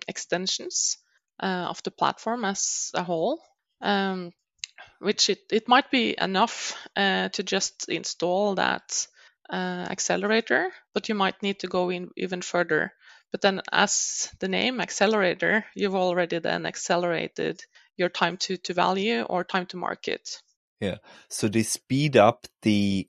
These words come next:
Speaker 2: initial sort of modeling, and they also bring compatibility between different solutions within the same industry.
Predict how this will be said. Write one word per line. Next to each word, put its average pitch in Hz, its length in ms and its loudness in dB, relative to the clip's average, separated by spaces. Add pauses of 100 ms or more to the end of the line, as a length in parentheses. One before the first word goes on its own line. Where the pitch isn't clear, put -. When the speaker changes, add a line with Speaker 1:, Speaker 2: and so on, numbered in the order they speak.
Speaker 2:
initial 107 720 2
sort 95 320 4
of 87 100 -2
modeling, 104 1080 2 (400)
and 113 240 2
they 107 140 4
also 120 380 2
bring 104 500 0 (140)
compatibility 107 1160 4
between 92 680 -2
different 101 640 0
solutions 107 920 2
within 95 380 4
the 92 100 0
same 101 320 0
industry. 107 840 0